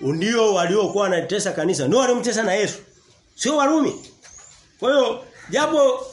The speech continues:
lengo kubwa ni mafundisho ya kiroho, lakini hata katika mwili. Leo hii, watoto wanateswa, watoto wanabakwa, watoto wanafanya, wananyongwa vile vile. Sana tu. Na wakati mwingine, ni kwa sababu gani?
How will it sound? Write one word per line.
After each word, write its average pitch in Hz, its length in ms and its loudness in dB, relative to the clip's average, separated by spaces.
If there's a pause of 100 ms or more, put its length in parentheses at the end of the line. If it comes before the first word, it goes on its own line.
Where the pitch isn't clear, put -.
(120)
lengo 294 360 2
kubwa 277 260 0
ni 226 60 0
mafundisho 220 380 -2
ya 202 80 -2
kiroho, 180 380 -2
lakini 139 260 -4
hata 185 180 -6
katika 143 280 -6
mwili. 131 340 -4 (460)
Leo 156 180 -2
hii, 139 460 -6 (500)
watoto 139 380 -12
wanateswa, 196 480 -14 (300)
watoto - 320 -14
wanabakwa, - 400 -12 (200)
watoto 135 320 -10
wanafanya, 113 360 -6 (260)
wananyongwa 294 640 2
vile 277 160 2
vile. 277 440 -2 (640)
Sana 320 360 0
tu. - 120 -8 (2250)
Na 277 200 0
wakati 254 280 -2
mwingine, 247 600 2 (520)
ni 240 120 0
kwa 220 140 -4
sababu 233 180 -4
gani? 262 300 2